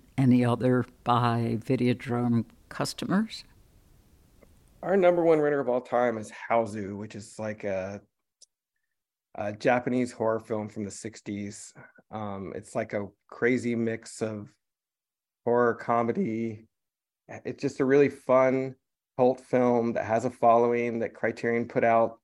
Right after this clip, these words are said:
Speaker 2: I don't know, <laughs> twenty years ago. And it's always, it's just been a hit ever since for us. Outside of that, Videodrome, it always rents at the store. The, you know, the Cronenberg section does really well. The David Lynch section does really well. Some of those, like,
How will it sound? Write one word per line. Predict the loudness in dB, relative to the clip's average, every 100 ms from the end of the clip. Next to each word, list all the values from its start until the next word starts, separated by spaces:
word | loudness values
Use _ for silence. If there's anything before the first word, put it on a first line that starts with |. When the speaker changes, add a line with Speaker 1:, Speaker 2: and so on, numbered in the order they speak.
| _ _ _
Speaker 2:
I | -10
don't | -8
know, | -8 -8 -12
<laughs> | -12
twenty | -2 0 2
years | 2 2 0
ago. | 0 0 0
And | -2
it's | -4
always, | -2 0 0 -4
it's | -6 -8 -4
just | -6 -2
been | -2
a | -2
hit | -2 0
ever | 0 -2
since | -6 -6 -8 -8
for | -8 -6
us. | -4 -4 -6 -16 _ -20 _ _ -2
Outside | 0 4 4
of | 6
that, | 4 2 0
Videodrome, | 0 0 0 0 0 -2 -4 -10 -14 _ _ _ _ _ -20 _
it | -14 -14 -6
always | -2 0 -2
rents | -4 -8 -8
at | -14
the |
store. | -6 0 0
The, | -2 -4
you | -4
know, | 0 0
the | -2
Cronenberg | 2 2 2 0
section | -2 -2 0
does | 0
really | 2 0
well. | 2 2 2
The | 0
David | -2 -2 -2
Lynch | -4 -4
section | -4 -6 -6 -8 -8 -8
does | -10 -6
really | -4 -4
well. | -2 -4
Some | -4 -6
of | 0
those, | 0 0 -2
like, | -2 -4 -18